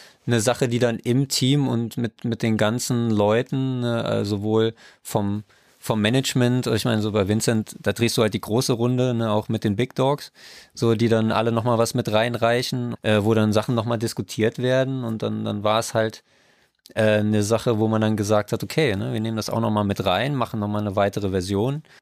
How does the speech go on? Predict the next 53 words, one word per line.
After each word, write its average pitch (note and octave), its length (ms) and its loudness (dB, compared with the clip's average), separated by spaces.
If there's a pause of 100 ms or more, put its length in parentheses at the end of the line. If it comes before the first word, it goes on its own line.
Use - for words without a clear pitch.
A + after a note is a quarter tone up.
(140)
was G#2+ 220 -2
natürlich B2 240 0
dann A2+ 160 2
auch A2+ 160 2
entsprechend, A2+ 520 -2
um A2+ 220 -2
eben A#2 160 0
nochmal A#2+ 220 0
auf - 40 -4
die A#2 120 -6
Frage A#2+ 300 2
zurückzukommen, A#2 580 -2
dann A2 120 0
auch G2+ 200 -2
nochmal G#2+ 260 0
zeitintensiver A#2 800 0
ist B2 220 0
und A2 80 -2
dann G#2 200 -4
bleibst G#2 300 -2
du A2 60 0
halt F#2+ 100 -2
nicht A2 180 -4
bei A#2+ 440 0
einem A#2 320 0
Tag A#2 320 -2
pro A#2+ 160 -6
Song, B2+ 320 0
sondern G#2+ 300 0 (360)
dann G#2 120 0
drehst - 260 0
du - 40 2
nochmal A#2 340 2
eine A#2 80 0
Runde, B2 280 0
dann A2 140 0
kommt G2+ 160 -2
nochmal G2 240 0
eine G2 100 -2
Listening-Session, B2 800 -2
da G#2 140 -2
wird G2+ 160 -4
da G#2 120 0
nochmal, A2 440 0 (420)
äh, G#2+ 260 4
ein G#2+ 120 2
bisschen A#2+ 180 0
Input A#2 340 0
zugegeben A2+ 680 0
und G#2 160 0
dann, G2+ 240 2
und G2 160 -2
dann G2+ 180 0